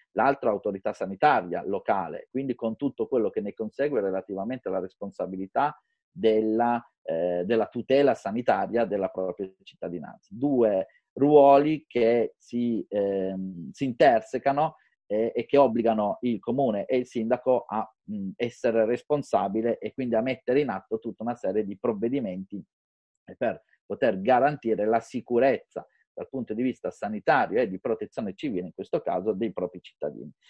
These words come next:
Eh, attività di informazione, sensibilizzazione ed educazione dei cittadini, quindi partendo ad esempio dalla formazione presso la scuola.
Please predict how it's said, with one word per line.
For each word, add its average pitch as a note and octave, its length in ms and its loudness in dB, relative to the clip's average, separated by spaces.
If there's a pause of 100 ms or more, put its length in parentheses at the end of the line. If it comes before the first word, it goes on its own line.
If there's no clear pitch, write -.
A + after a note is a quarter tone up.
(360)
Eh, B2+ 440 6
attività F3 400 2
di G3 80 0
informazione, E3+ 540 0
sensibilizzazione D3+ 840 -4
ed B2+ 80 2
educazione C#3 460 -2
dei A#2 180 0
cittadini, A#2+ 760 -2
quindi A#2 480 2
partendo E3 520 -2
ad B2 100 0
esempio C3+ 420 -4
dalla B2 260 2
formazione A#2+ 680 -4
presso B2+ 600 0
la A2 80 -6
scuola. - 520 4